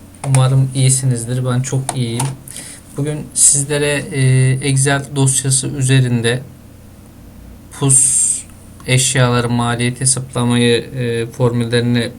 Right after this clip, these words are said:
paylaşacağım. Beraber yapacağız bunları. Bununla birlikte, e,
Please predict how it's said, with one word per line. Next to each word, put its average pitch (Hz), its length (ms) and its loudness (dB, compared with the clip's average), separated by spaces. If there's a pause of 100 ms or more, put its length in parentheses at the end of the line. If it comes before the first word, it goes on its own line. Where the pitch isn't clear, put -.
paylaşacağım. 120 680 -4
Beraber 120 320 2
yapacağız 120 540 -2
bunları. 110 400 -8 (920)
Bununla 151 300 -2
birlikte, 156 580 -2 (480)
e, 113 500 -2